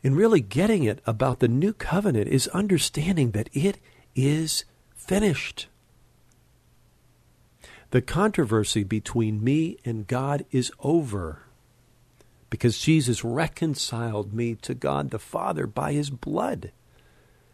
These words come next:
There is no need for further reconciliation.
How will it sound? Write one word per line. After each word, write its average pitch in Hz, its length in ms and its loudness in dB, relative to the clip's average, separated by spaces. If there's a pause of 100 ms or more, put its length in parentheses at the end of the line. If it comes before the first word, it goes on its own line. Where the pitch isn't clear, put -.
(720)
There 135 120 2
is 131 160 2
no 139 160 8
need 143 300 2
for - 140 -4
further 120 400 2
reconciliation. 110 1160 -2